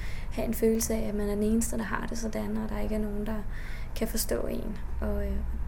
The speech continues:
det er nogle af de ting, som især gruppeterapien kan hjælpe på vej, at man bliver hjulpet til at forstå, at der er faktisk rigtig mange, der tænker, som du gør, og der er,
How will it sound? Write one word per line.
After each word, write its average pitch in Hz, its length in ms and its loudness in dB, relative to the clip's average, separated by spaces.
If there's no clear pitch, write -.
det 269 80 6
er 247 60 4
nogle 220 180 4
af 208 60 0
de 214 80 0
ting, 214 280 0
som 214 140 0
især - 180 0
gruppeterapien 220 720 0
kan 214 180 -2
hjælpe 202 260 -2
på 208 100 -2
vej, 208 320 0
at 208 220 -2
man 202 220 -2
bliver 208 160 4
hjulpet 208 400 2
til - 140 2
at 208 240 -2
forstå, - 380 0
at 220 200 -2
der 226 60 0
er 220 40 0
faktisk 208 300 0
rigtig 226 200 4
mange, 220 260 4
der 226 80 2
tænker, 220 340 4
som 220 200 4
du 226 120 4
gør, 214 420 2
og 214 60 0
der 208 60 0
er, 202 440 -2